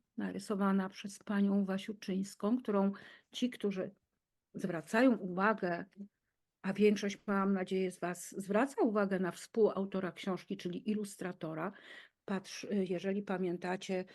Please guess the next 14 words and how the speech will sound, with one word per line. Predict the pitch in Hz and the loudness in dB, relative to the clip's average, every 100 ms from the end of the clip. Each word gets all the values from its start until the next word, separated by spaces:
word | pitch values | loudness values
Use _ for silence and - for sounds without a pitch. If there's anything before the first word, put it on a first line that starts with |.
| - _ | -20 _
Pana | 196 196 | 2 2
Kuleczkę | 190 226 220 247 240 - 190 | 0 0 2 2 0 -4 0
i | |
inne | 196 269 247 | 4 6 4
książki, | 240 254 269 - 233 220 | 0 -2 -2 -4 -6 -4
e, | 214 | -2
ilustrowane | 208 208 220 196 226 285 | 0 0 0 0 4 2
przez | 269 220 - | 2 -4 -4
panią | 220 233 220 | 0 2 0
Elżbietę, | 196 180 185 233 226 | -4 0 0 2 2
one | 202 | 0
są | 185 180 | -2 -8
bardzo | 196 202 196 - | -4 -2 -4 -8
kolorowe. | - 170 190 170 160 | -10 -6 -6 -6 -10